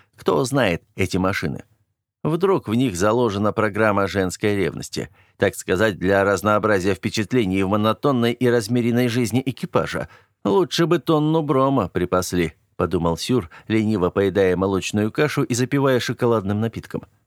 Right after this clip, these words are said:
«Вкусно, но сладко», сделал он свои выводы о вкусе Гумара.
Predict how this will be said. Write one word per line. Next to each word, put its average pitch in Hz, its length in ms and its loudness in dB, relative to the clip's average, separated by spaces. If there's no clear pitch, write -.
«Вкусно, 190 480 0
но 156 160 4
сладко», 92 540 2
сделал 101 440 2
он 104 160 0
свои 98 300 0
выводы 101 360 2
о 95 80 2
вкусе 95 340 -4
Гумара. 92 460 -2